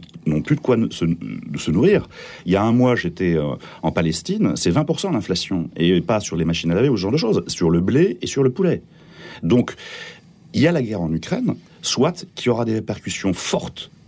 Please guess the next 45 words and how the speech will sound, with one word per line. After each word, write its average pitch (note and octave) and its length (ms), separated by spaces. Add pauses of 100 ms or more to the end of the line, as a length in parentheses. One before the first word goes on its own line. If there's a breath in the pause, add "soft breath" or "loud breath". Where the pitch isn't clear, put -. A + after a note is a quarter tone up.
(340)
en E2 100
France, - 420 (440)
sur - 160
le D#2+ 60
pouvoir D#2 240
d'achat D2+ 260
des D#2 80
Français. - 460 (440 loud breath)
En G#2 100
octobre, A2+ 320
quand - 140
il E2+ 60
faudra D#2+ 240
se - 100
réchauffer, - 560
mais E2+ 120
que E2 100
monsieur E2+ 320
Poutine F#2+ 320
aura D#2+ 160
coupé F#2 240
les D#2+ 100
gazoducs, D#2+ 580 (280 loud breath)
c'est G2 140
pas F#2+ 120
un E2+ 60
problème E2+ 340 (180 loud breath)
aujourd'hui D#2+ 360
de D#2 80
prix - 240
du F#3 100
gaz, G#2 380
c'est - 320 (120)
un - 60
problème A2+ 200
de D2+ 60
production B2+ 600
du F2+ 100
gaz. E2+ 240
Donc E2+ 180
il F2+ 80
n'y F#2 60
en - 20
aura F#2 160
pas, F3+ 280